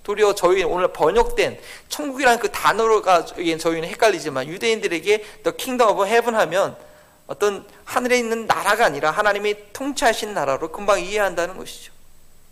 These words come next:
실제로 같은 내용이지만 마태복음은 천국, 마가복음과 누가복음은 하나님 나라라고 사용하고 있어서 이 천국과 하나님 나라가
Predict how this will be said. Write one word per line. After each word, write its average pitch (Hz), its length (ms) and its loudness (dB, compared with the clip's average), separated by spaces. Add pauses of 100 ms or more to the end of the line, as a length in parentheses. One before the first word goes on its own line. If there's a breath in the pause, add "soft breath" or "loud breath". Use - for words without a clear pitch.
(460 loud breath)
실제로 269 800 2 (120)
같은 - 340 0
내용이지만 240 800 2 (840)
마태복음은 220 640 4
천국, - 640 0 (300 soft breath)
마가복음과 269 680 6
누가복음은 220 800 4 (200 loud breath)
하나님 302 560 2
나라라고 190 680 4
사용하고 220 920 0
있어서 185 640 0 (200 loud breath)
이 180 160 -8
천국과 269 760 4 (140)
하나님 254 440 0
나라가 185 720 2